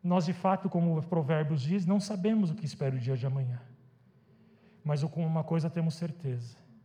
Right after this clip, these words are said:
Nós temos um papel a cumprir nesse tempo, amém?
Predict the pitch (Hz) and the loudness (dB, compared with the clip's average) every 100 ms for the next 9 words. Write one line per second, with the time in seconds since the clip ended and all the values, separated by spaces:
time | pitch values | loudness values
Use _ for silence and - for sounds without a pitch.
0 | _ _ _ - _ - - 151 139 - | _ _ _ -20 _ -20 -12 -4 -4 -4
1 | 143 147 143 143 143 139 139 139 139 143 | -2 -2 -2 -4 -4 -6 -4 -6 -4 -2
2 | 147 - - 127 123 127 131 156 | -2 -4 -6 -4 -4 -4 -2 -2